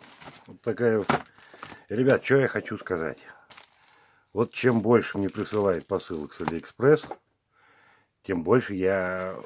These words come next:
удивляюсь этому. Мне становится уже весело. Вот эти вот посылочки, они не отслеживаются, но я знаю, че в них пришло. А вот эти вот, например,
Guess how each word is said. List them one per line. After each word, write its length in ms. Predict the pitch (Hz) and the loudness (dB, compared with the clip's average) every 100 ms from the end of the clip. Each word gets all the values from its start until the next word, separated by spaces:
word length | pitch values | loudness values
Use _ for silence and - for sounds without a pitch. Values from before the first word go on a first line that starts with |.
| - _ _ | -18 _ _
удивляюсь 580 | 110 101 117 107 85 - | -10 -2 2 2 0 -2
этому. 260 | 76 - 80 | -10 -6 -4
Мне 100 | 123 | -4
становится 480 | - 95 107 - 90 | -2 0 0 -2 -6
уже 180 | 92 | -4
весело. 580 | 87 95 73 - 67 64 _ _ _ - _ - - - - _ | -2 -2 -4 -8 -10 -10 _ _ _ -20 _ -20 -20 -20 -20 _
Вот 180 | 95 - | -4 4
эти 180 | 165 135 | 4 4
вот 240 | 104 - - - - - - - _ _ _ - _ - - _ | 2 0 -14 -16 -18 -20 -20 -20 _ _ _ -20 _ -20 -20 _
посылочки, 840 | 98 101 117 92 - - - 80 - | -4 0 0 0 -6 -12 -16 -18 -6
они 360 | 80 87 143 | -6 0 2
не 140 | 139 123 | 4 4
отслеживаются, 840 | 120 - 139 113 82 71 - - - | 2 0 4 4 2 -6 -10 -16 -6
но 580 | 101 117 95 85 73 - | 0 0 0 -6 -10 -12
я 260 | 87 113 85 | -2 0 0
знаю, 320 | 98 104 78 | -2 -2 -4
че 240 | - 90 | -6 -6
в 80 | 71 | -6
них 300 | 73 67 - | -10 -12 -14
пришло. 480 | - 73 - 76 60 - - _ - - - - - - - _ - _ _ | -16 -14 -10 -10 -10 -16 -20 _ -20 -20 -20 -20 -20 -20 -20 _ -20 _ _
А 160 | 101 101 | 4 4
вот 200 | 104 - | 4 4
эти 220 | 180 147 | 4 6
вот, 160 | 127 98 | 4 4
например, 580 | 92 95 92 82 67 | 0 2 2 0 -4